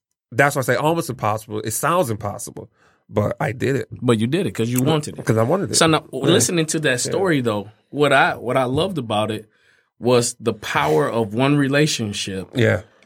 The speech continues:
Speaker 2: changed the whole trajectory and
Speaker 1: Oh, yeah.
Speaker 2: focus.
Speaker 1: Mm-hmm.
Speaker 2: And it took one person who was close enough to you to nurture the potential,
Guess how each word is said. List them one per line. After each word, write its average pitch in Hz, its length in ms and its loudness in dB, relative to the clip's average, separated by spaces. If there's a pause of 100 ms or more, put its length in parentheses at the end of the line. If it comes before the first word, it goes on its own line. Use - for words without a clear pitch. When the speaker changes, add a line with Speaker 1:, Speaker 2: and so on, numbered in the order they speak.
(100)
Speaker 2:
changed 131 420 2
the 110 100 0
whole 135 300 0
trajectory 113 720 -2
and 101 140 -4
Speaker 1:
Oh, 190 40 0
yeah. 156 100 4
Speaker 2:
focus. 98 500 0
Speaker 1:
Mm-hmm. 104 260 -4 (260)
Speaker 2:
And 123 180 2
it 131 120 2
took 135 160 4
one 123 320 0
person 147 640 -2 (140)
who 123 440 0
was 107 720 2 (360)
close 170 280 4
enough 165 340 2
to 165 120 4
you 151 500 4 (140)
to 117 540 2 (280)
nurture 165 380 4
the 175 140 0
potential, 180 600 -4